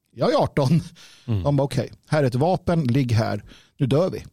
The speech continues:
Speaker 2: Mm.
Speaker 1: Han var femton.
Speaker 2: Mm.
Speaker 1: Det finns så många exempel på detta. Människor, män, men också kvinnor. Kvinnor som gick in i industrierna,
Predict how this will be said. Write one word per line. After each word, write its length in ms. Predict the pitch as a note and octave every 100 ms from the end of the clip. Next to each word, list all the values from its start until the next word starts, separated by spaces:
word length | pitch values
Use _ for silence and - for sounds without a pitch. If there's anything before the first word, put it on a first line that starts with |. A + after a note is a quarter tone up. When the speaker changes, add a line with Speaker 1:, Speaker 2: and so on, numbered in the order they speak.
| _ _ _ - A2+
Speaker 2:
Mm. 220 | F#2+ E2+ - _ _ -
Speaker 1:
Han 100 | G3+
var 80 | E3+
femton. 640 | F#3 G#3+ F2 - B2 G#2 - _ _ _ _ -
Speaker 2:
Mm. 120 | A2+ F2 - - - - - _
Speaker 1:
Det 120 | E3
finns 180 | F#3 A3
så 420 | - - B3+ A#3+
många 360 | F#3+ F#3+ D#3+ E3+
exempel 520 | D#3+ - G#3+ F#3+ D3+
på 100 | B2
detta. 340 | A2+ G2 - - - _ -
Människor, 600 | F3+ D#3+ D#3+ - D3+ G#2+
män, 560 | D3 C#3 D#3+ G#3+ G#3+ G3
men 140 | E3+ F3
också 240 | E3+ -
kvinnor. 680 | - A#3 E3 C#3 G#3 B2 - - - _ _
Kvinnor 400 | - F#3+ D#3+ D3+
som 280 | D#3 E3 C#3+ -
gick 300 | C#3+ F3+ F3
in 80 | D3+
i 40 |
industrierna, 800 | C#3+ C3+ - D#3+ F#3 F3+ A#2 -